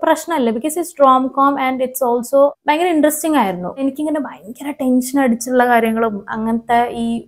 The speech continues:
ആക്ഷൻ അങ്ങനത്തെ സംഭവങ്ങളൊക്കെ എനിക്ക് കൂടുതൽ സ്ട്രെസ് ഉണ്ടാക്കുകയാണ് ചെയ്യുക. അപ്പൊ ഞാൻ അങ്ങനത്തേത് കാണാറുണ്ടെങ്കിൽ പോലും, ആ, ഇങ്ങനെ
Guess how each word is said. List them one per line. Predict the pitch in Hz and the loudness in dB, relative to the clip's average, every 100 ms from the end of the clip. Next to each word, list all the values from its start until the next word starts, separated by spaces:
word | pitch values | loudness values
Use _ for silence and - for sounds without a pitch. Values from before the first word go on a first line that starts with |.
| - | -4
ആക്ഷൻ | 214 220 - - 254 233 233 226 226 226 _ _ _ _ _ - | -4 -4 -10 -4 -2 0 2 0 -2 -8 _ _ _ _ _ -6
അങ്ങനത്തെ | 254 269 277 330 | -2 0 0 -2
സംഭവങ്ങളൊക്കെ | 311 294 285 302 302 330 | -2 0 2 2 0 -2
എനിക്ക് | 285 262 302 | -2 -2 -6
കൂടുതൽ | 302 254 247 277 | -4 -2 0 0
സ്ട്രെസ് | - - 226 - 269 | -4 -6 -2 0 2
ഉണ്ടാക്കുകയാണ് | 233 196 196 196 190 | 2 0 -2 -6 -4
ചെയ്യുക. | 190 175 | -6 -8
അപ്പൊ | - 226 | -6 -4
ഞാൻ | 220 226 | -2 -2
അങ്ങനത്തേത് | 226 226 233 226 277 277 349 415 - _ - | -2 -2 -2 0 2 4 2 0 -10 _ -20
കാണാറുണ്ടെങ്കിൽ | - 220 208 214 269 349 330 311 320 | -4 2 4 6 6 4 0 0 0
പോലും, | 320 311 359 - - _ _ _ _ _ - | 2 2 2 0 -8 _ _ _ _ _ -8
ആ, | - | -4
ഇങ്ങനെ | 294 302 320 - | -2 -2 -4 -6